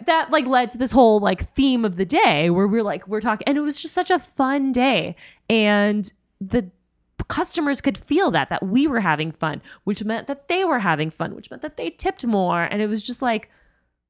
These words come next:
an exciting, fun day as opposed to the days where, like,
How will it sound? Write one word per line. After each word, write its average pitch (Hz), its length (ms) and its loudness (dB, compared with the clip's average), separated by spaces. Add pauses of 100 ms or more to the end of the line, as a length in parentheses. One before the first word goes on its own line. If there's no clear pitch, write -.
(160)
an 175 80 0
exciting, 226 680 -2
fun 240 200 -4
day 262 160 0
as 190 100 -4
opposed 196 320 -2
to 202 120 -4
the 180 120 -2
days 185 360 -2
where, 175 180 -2
like, 156 360 -4